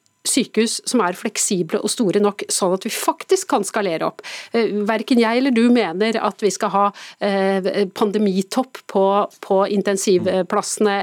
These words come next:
eller på, på disse sårbare tjenestene, men vi må ha mer kompetanse, og vi må ha,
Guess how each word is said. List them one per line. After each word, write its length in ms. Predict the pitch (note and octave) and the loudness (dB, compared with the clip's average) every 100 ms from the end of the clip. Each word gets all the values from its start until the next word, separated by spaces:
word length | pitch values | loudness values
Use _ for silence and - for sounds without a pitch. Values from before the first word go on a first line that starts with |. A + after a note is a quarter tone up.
| G3 | -2
eller 200 | F#3+ G3 | -2 -2
på, 280 | - F#3+ F#3+ - - | 0 0 0 -8 -4
på 100 | A3 | 0
disse 240 | G#3 G#3+ | 0 0
sårbare 480 | G3+ A3 F3 F3 F#3 | 0 0 0 0 -2
tjenestene, 380 | A#3 E3+ - G#3 - - | -2 -2 -2 -6 -8 -6
men 140 | F3+ F3+ | 0 2
vi 80 | G#3 | 2
må 160 | A#3+ | 2
ha 60 | D4 | 4
mer 320 | C#4+ C#4+ E4 | 4 4 2
kompetanse, 760 | - D#4+ E4 C#4+ C4 - D4 - | 0 0 0 -2 -2 -2 -2 -2
og 160 | B3+ A#3 | -2 2
vi 100 | B3 | 2
må 160 | B3+ A#3+ | 2 2
ha, 320 | G#3+ A3 | 0 0